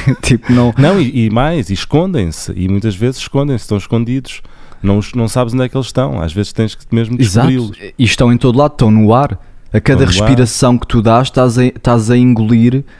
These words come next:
Speaker 1: dez, eh, esporos.
Speaker 2: É, exatamente.
Speaker 1: Tipo, quando tu deixas morangos, imagina que deixas morangos à solta, para eles apodrecerem. Os fungos vão lá ter,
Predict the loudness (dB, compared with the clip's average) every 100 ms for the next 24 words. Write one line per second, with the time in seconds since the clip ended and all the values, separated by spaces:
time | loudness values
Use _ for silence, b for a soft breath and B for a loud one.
0 | b -4 2 4 2 -2 -8 -12 b b
1 | b 0 2 2 0 2 2 0 -6 -18
2 | -20 -20 -14 -4 -2 -2 -4 -4 -4 -4
3 | -4 -8 -16 -20 -12 -2 0 0 0 2
4 | 2 2 2 4 4 2 -2 -6 -12 b
5 | 0 2 2 0 0 0 2 4 4 2
6 | 2 0 0 0 -2 -2 -8 -6 0 0
7 | 0 0 0 -2 0 0 -2 -4 b b
8 | b b 0 0 2 2 2 2 2 2
9 | 0 0 -2